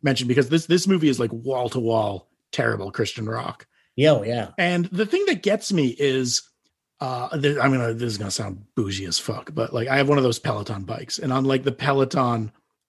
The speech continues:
Speaker 1: Facebook groups, people are, there's a subset of people who are always asking, like, "Can there be a Christian rock ride? Can there be a Christian rock ride?" And what I don't get is, like, Johnny Cash was a Christian.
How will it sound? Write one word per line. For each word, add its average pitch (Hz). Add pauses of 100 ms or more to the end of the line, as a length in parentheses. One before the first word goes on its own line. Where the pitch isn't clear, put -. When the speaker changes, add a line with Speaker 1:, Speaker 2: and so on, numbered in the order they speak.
(120)
Speaker 1:
Facebook 139
groups, 117
people 147
are, 135
there's 127
a 123
subset 143
of 135
people 135
who 120
are 117
always 117
asking, 107
like, 104 (300)
"Can 131
there 135
be 131
a 123
Christian 127
rock 117
ride? - (300)
Can 117
there 117
be 117
a 107
Christian 123
rock 131
ride?" 110 (300)
And 170
what 208
I 226
don't 285
get 226
is, 160
like, 127 (420)
Johnny 269
Cash 131
was 131
a 104
Christian. 120